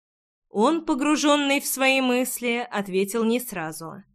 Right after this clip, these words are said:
"Слишком много посторонних. Людям, не обладающим даром, тяжело находиться здесь.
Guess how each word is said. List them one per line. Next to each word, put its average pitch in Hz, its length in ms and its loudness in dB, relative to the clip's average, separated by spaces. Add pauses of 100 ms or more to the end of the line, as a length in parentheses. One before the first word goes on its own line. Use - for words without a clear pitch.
(1000)
"Слишком 233 580 2
много 233 420 4
посторонних. 165 960 -4 (760)
Людям, 254 440 4
не 254 120 8
обладающим 240 960 6
даром, 202 420 4
тяжело 226 460 2
находиться 180 600 -6
здесь. 160 500 -10